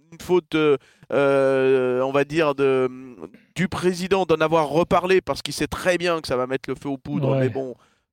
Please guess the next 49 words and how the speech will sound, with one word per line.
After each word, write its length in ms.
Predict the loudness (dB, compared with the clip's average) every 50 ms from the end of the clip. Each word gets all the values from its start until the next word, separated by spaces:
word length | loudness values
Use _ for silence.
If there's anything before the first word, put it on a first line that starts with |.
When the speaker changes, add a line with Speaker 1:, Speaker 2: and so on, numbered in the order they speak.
| _
Speaker 1:
mine 160 | -14 -12 -2
de 80 | 0 2
rien, 540 | 2 2 2 0 0 0 0 -2 -2 -4 -4
il 140 | -6 -8 -10
dit 140 | -14 -14
que 60 | -10 -8
ça 100 | -6 -6
lui 100 | -6 -6
fait 140 | -8 -6
pas 120 | -4 -4 -2
peur. 320 | 0 2 2 2 2 0 -2 _ _ _ _ _ -2
Euh, 260 | 0 2 4 4 2
<laughs> 220 | 2 0 -4 -6 -6
d'une 80 | -6
certaine 440 | -2 0 0 -2 -2 -2 -4 -4 -2
manière, 400 | -2 -4 -4 -2 -2 -2 -2 -2 -4 -6 -12 -10
Speaker 2:
Mm. 160 | -8 -8 -6 -2
Speaker 1:
mais 140 | 0 2 2 2
aussi 360 | 2 0 -2 -4 -4 -4 -2
nos 140 | -2 -2 -2
confrères 520 | -4 -8 -12 -4 0 2 2 2 0 -2
qui, 260 | -8 -10 -8 -4 -2 0
euh, 320 | 0 2 2 2 0 0 0
voilà, 400 | 0 2 2 2 2 2 0 -2 -4
mettent 240 | -4 -4 -2 -2
un 80 | -4 -4
petit 160 | -4 -8 -10
peu 100 | -6 -4 -4
en 120 | -2 -2
avant 260 | -2 -2 -2 -2 0
le, 220 | 0 0 0 0 0
le, 340 | -2 -2 -2 -2 -4 -4
les 160 | -6 -6 -8 -6
choses. 220 | -4 -4 -4 -2
Voilà, 200 | 0 0 0 0
c'est, 180 | 0 0 -2 -4 -4 -8 -18 _ _ _ _ -2
c'est 100 | -2 -2
un 60 | -2
petit 160 | 0 -2 -2
peu 180 | 0 2 2 2
le 60 | 2
monde 300 | 2 2 0 0 0 0
médiatique 680 | -2 -4 -2 0 0 0 0 0 -2 -4 -8 -6 -6 -2
moderne 460 | 0 0 2 4 4 2 2 0 -2 -4 -10
qui 120 | -10 -10
fait 240 | -4 0 2 2 2
que 260 | 2 2 2 2 2 0 -2
tu 120 | -8 -12
s-, 260 | -10 -10 -10 -12 -14